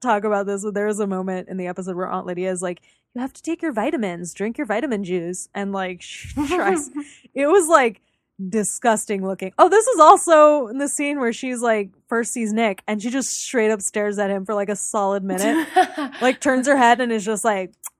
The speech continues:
Speaker 1: "Oh, yeah." And Serena Joy's like, "What the fuck?" <laughs>
Speaker 2: I'm right
Speaker 1: Come
Speaker 2: here.
Speaker 1: on.
Speaker 2: <laughs> At least
Speaker 1: Uh,
Speaker 2: be subtle. <laughs>
Speaker 1: <laughs> yeah, and Aunt Lydia's like, "No, you gotta drink this disgusting green slime." Uh,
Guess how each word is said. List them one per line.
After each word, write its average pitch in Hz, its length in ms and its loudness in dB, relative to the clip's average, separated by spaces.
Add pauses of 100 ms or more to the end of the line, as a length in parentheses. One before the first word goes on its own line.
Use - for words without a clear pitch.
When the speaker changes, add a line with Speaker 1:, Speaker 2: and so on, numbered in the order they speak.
(180)
Speaker 1:
"Oh, 180 100 -4
yeah." 196 400 -8
And 214 140 -10
Serena 240 240 -8
Joy's 254 260 2
like, 202 160 0 (120)
"What 415 180 -2
the 208 140 0
fuck?" 302 500 6
<laughs> - 600 -4
Speaker 2:
I'm 254 220 0
right 370 180 2
Speaker 1:
Come 494 100 8
Speaker 2:
here. 349 520 10 (100)
Speaker 1:
on. 339 560 8
Speaker 2:
<laughs> - 420 -8 (120)
At 240 60 -8
least 294 160 2
Speaker 1:
Uh, 262 320 8
Speaker 2:
be 262 40 -4 (100)
subtle. 269 380 -4 (180)
<laughs> 226 160 -14
Speaker 1:
<laughs> - 0 - (220)
yeah, 302 300 6
and 240 80 0
Aunt 254 160 0
Lydia's 240 400 0
like, 208 220 0
"No, 185 120 -4
you 202 120 -4
gotta 240 180 -2
drink 214 320 -4
this 202 160 -6
disgusting 202 540 -6
green 277 400 -8 (640)
slime." 185 560 -8 (880)
Uh, 208 260 2